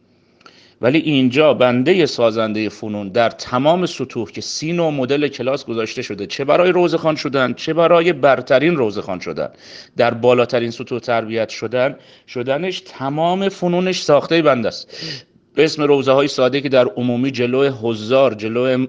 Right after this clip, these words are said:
اساتید حوض دانشگاه، جلوی مادحین، ذاکرین از سراسر کشور می اومدن، جلوی رؤسا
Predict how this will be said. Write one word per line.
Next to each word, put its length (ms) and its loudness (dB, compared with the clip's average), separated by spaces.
اساتید 380 -4
حوض 180 0
دانشگاه، 600 -2
جلوی 320 2
مادحین، 680 -2
ذاکرین 600 -2
از 120 -6
سراسر 380 -4
کشور 380 -4
می 120 -6
اومدن، 400 0
جلوی 260 0
رؤسا 500 0